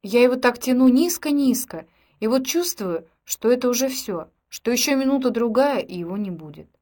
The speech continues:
И мне захотелось самой умереть, но я носила под сердцем нашего ребёнка.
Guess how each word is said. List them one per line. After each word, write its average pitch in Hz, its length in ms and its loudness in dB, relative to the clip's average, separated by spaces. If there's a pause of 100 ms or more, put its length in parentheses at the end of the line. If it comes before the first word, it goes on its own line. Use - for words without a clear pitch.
(440)
И 214 100 -2
мне 262 220 4
захотелось 220 580 -4
самой 202 380 -4
умереть, 165 480 -12 (400)
но 196 80 -8
я 226 160 0
носила 240 380 0
под 208 260 0
сердцем 233 380 -4
нашего 180 360 -6
ребёнка. 170 560 -12